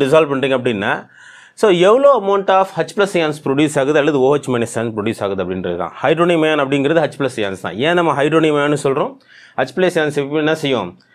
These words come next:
ஆ, வாட்டர் மாலிக்யூல்ஸ் இருக்கக்கூடிய அந்த ஓ, ஓ ஆக்சி-, ஆக்சிஜன் ஆட்டம் இருக்கார்ல, so அவர் கூட பாண்டிங் ஆகி ஹைட்ரோனியமா மாறிப்பாரு. So, அதனால ஹெச் பிளஸ்ன்னு சொன்னாலும் சரி அல்லது ஹைட்ரோனியம்னு சொன்னாலும் சரி, ரெண்டும் ஒண்ணு தான். So, hydronium or O H produced per mole of the substance dissolved in water. Per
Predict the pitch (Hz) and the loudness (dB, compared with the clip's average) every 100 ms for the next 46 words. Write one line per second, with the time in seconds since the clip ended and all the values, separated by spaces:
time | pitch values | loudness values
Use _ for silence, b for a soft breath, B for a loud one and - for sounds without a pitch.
0 | b b - 143 143 160 190 190 165 151 | b b -6 0 2 2 2 0 0 -2
1 | 139 139 127 147 160 131 139 170 123 131 | -2 -2 0 0 2 2 2 2 0 0
2 | 143 175 160 - 170 - 156 180 170 156 | 2 4 2 0 -4 -4 -2 -2 -2 0
3 | 147 139 151 160 143 143 139 143 156 135 | -2 0 0 0 2 4 4 2 0 2
4 | 135 147 143 131 170 160 131 143 143 127 | 2 2 0 2 2 0 -2 0 0 0
5 | 131 117 117 113 101 101 156 - 135 143 | -2 0 -2 -2 -2 0 -2 0 0 2
6 | 175 151 143 - 175 180 165 147 151 147 | 0 -2 -4 -4 -2 -2 -2 -4 -2 0
7 | 156 226 139 147 127 143 156 165 151 165 | 0 2 2 2 0 0 2 2 0 -2
8 | - 110 110 104 92 113 120 127 110 113 | -4 -6 -6 -8 -8 -6 -2 -2 0 -2
9 | 95 - B B B B B 185 135 180 | -4 -8 B B B B B 0 2 4
10 | 202 220 233 208 180 160 170 180 - 147 | 4 4 4 4 4 4 4 2 -2 0
11 | 151 170 - 156 139 143 170 175 165 143 | 0 0 0 0 2 2 4 4 2 -2
12 | - 123 156 147 123 123 143 123 127 107 | -2 -2 -2 -2 -2 0 2 0 -2 -4
13 | 92 - 73 _ 131 | -4 -6 -16 _ -2